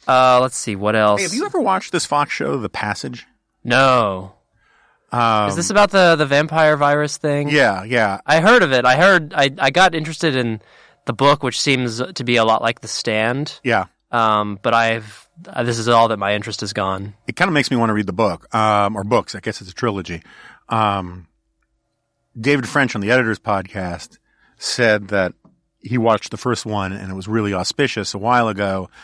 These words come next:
Speaker 2: and I hadn't heard more about it. And then because I was on these transatlantic flights and doing all this stuff, I watched, I downloaded the entire series and I watched it. I gotta say,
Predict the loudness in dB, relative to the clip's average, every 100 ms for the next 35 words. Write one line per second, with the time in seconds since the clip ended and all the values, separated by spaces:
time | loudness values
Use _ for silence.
0 | -20 _ -6 -2 0 0 -2 -4 -4 -4
1 | -2 0 0 0 -4 _ _ _ -6 -2
2 | -2 -2 -2 -4 -6 -10 -12 -16 -20 -20
3 | -10 -8 -8 -14 -14 -14 0 0 0 -6
4 | -10 -10 -10 -8 -2 -2 -2 -4 0 0
5 | 0 -10 _ -12 -2 -2 -2 -4 -6 -4
6 | -4 -4 -2 0 0 -4 -12 _ _ _
7 | _ _ _ _ _ _ -8 -4 0 -2
8 | -2 -8 0 2 2